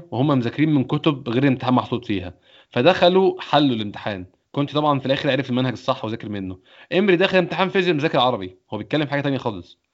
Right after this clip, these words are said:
بيتكلم في منهج تاني خالص. فعلًا هو بيحاول يعمل حاجه مش مكانها، ومش، وده، وده مش فارقها، ودي مش جماهيرها.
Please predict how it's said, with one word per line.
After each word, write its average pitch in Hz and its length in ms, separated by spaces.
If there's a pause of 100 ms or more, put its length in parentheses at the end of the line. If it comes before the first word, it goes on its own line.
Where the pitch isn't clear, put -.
(240)
بيتكلم 160 380
في 135 80
منهج 156 280
تاني 156 260
خالص. 143 280
فعلًا 147 220
هو 143 180
بيحاول 123 420
يعمل 160 180
حاجه 165 340 (320)
مش 113 300
مكانها، 156 400 (300)
ومش، 117 340
وده، 117 300
وده 127 200
مش 165 140
فارقها، 156 320
ودي 147 180
مش 127 100
جماهيرها. 98 380